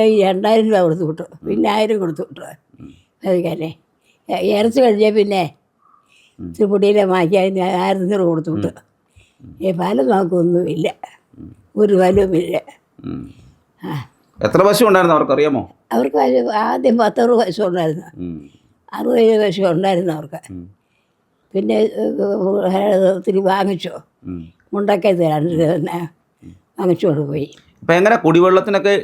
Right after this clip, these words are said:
Speaker 2: ഏ, എന്താണ് മാർഗം?
Speaker 1: വെള്ളത്തിനാ?
Speaker 2: ഉം.
Speaker 1: വെള്ളത്തിന് ഇപ്പം നമ്മൾ കിണർ ഇറക്കണം.
Speaker 2: ഉം.
Speaker 1: അല്ലേ, അല്ലേ, ഉം, കിണർ പിടിച്ചാൽ അത്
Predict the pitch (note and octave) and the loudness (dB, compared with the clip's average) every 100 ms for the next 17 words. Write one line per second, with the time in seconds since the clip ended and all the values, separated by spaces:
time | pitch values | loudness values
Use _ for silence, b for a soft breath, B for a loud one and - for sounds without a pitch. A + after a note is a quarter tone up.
0 | D3+ D#3 D3+ F3 G3 F#3+ E3 E3 E3 D3 | 2 2 2 2 2 2 2 2 0 -4
1 | _ _ _ _ _ _ _ _ G3+ G3 | _ _ _ _ _ _ _ _ -4 -2
2 | F3 D3+ B2+ G#2 G2+ G2 _ _ _ _ | -2 -2 -6 -10 -12 -14 _ _ _ _
3 | _ _ _ _ B3+ B3+ C4 B3+ B3 B3+ | _ _ _ _ -6 -2 0 2 2 2
4 | B3+ A#3+ A#3 B3 B3 D4 - G3+ _ _ | 0 0 0 -2 -2 -4 -8 -12 _ _
5 | _ A3 B3 A#3 A3 - G#3+ F3 _ _ | _ -2 0 0 0 -2 -8 -10 _ _
6 | _ _ _ - F#2+ E2+ D#2+ - D#4+ - | _ _ _ -12 -10 -10 -12 -10 -4 0
7 | A#3 A3 A3+ G#3 G#3+ G#3 G#3 F#3 - _ | 0 -2 0 0 0 0 -4 -6 -10 _
8 | _ _ b b - A3 A#3+ A#3 A#3+ A#3+ | _ _ b b -6 0 4 4 4 4
9 | A3+ | 4